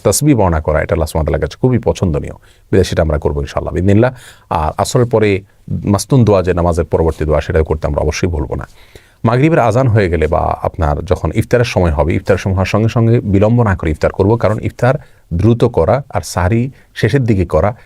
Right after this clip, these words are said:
এটা সুন্নাহ। এবং নবী আলাইহিস সালাম এটাকে এই জাতির কল্যাণের পূর্ব শর্ত হিসাবে আখ্যায়িত করেছে। বিধায় আমরা সূর্য অস্ত যাওয়ার পর বিলম্ব না করে খুব দ্রুত ইফতার করে ফেলবো ইনশাআল্লাহ বিইذনিল্লাহ।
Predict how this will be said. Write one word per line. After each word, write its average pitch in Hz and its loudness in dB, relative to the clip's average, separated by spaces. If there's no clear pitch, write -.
এটা 117 -2
সুন্নাহ। 87 0
এবং 92 2
নবী 92 0
আলাইহিস 98 0
সালাম 110 0
এটাকে 95 -2
এই 110 2
জাতির 120 0
কল্যাণের 110 2
পূর্ব 98 2
শর্ত - -6
হিসাবে 85 0
আখ্যায়িত 76 -2
করেছে। - -6
বিধায় 113 2
আমরা 107 2
সূর্য 104 0
অস্ত 98 0
যাওয়ার 82 2
পর 110 0
বিলম্ব 123 2
না 117 0
করে 113 -2
খুব 85 -2
দ্রুত 117 2
ইফতার 82 0
করে 69 -4
ফেলবো 71 -2
ইনশাআল্লাহ 69 -4
বিইذনিল্লাহ। 67 -10